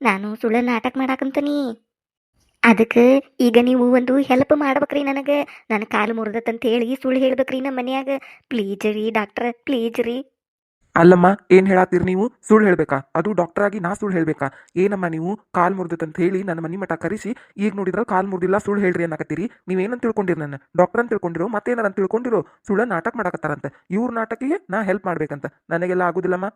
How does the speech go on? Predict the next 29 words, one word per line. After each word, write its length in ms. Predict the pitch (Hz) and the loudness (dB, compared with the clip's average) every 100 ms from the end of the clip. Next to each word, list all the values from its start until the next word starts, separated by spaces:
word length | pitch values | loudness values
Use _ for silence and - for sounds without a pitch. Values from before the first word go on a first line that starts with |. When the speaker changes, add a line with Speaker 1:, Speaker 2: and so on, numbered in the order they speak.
| - | -2
Speaker 2:
ಆಗುದಿಲ್ಲ 340 | 165 165 175 185 | 0 0 -2 -2
ಅಂದ್ರ 140 | 208 | -2
ಆಗುದಿಲ್ಲ 280 | 180 180 175 | -2 -4 -6
ನನಗ. 160 | 156 143 _ _ _ _ _ _ 170 | -6 -10 _ _ _ _ _ _ 6
ನಿಮ್ 120 | 175 | 8
ಹಸ್ಬೆಂಡ್ 360 | 170 151 226 | 8 8 6
ಬಂದು 240 | 196 208 208 | 6 6 4
ನನ್ನಂತೇಕ 440 | 208 180 170 208 | 2 2 2 4
ನನ್ 180 | 196 175 | 2 0
ಹೆಂಡತಿ 220 | 175 208 | -4 -4
ಕಾಲ್ 220 | - 185 | 0 2
ಮುರ್ದೈತ್ರಿ, 360 | 202 175 165 214 | 2 -2 -2 0
ಅಗ್ದಿ 180 | 165 196 | -2 -2
ಸೀರಿಯಸ್ 340 | 190 175 196 | -4 -2 0
ಐತ್ರಿ 200 | 214 180 | 0 0
ಅಂತ 160 | 170 165 | -2 -2
ಹೇಳಿ 280 | 196 170 262 - - | -2 -2 -6 -6 -6
ಎಷ್ಟ್ 460 | 202 - 220 247 | -2 0 2 2
ರಿಕ್ವೆಸ್ಟ್ 320 | 185 185 220 | 0 0 -2
ಮಾಡ್ಕೊಂಡ್ರು. 340 | 233 202 190 - 165 | -2 -4 -4 -4 -2
ಅದಕ್ಕಂತ 360 | 180 226 208 | -2 -2 -2
ಹೇಳಿ 180 | 202 214 | -4 -2
ಬನ್ಯಮ್ಮ 320 | 196 202 196 | -2 -2 -4
ನಾ 100 | 165 | -6
ಮನಿಗೆ, 300 | 156 180 175 - - | -6 -6 -6 -8 -4
ಇಲ್ಲಾಂದ್ರ 380 | 175 185 208 208 | -2 0 0 -2
ನಾ 100 | 202 | -2
ಮನಿಗೆ 240 | 175 208 | -4 -4
ಬರ್ತಿದ್ದಿಲ್ಲ. 420 | 214 - 180 180 | -4 -4 -6 -4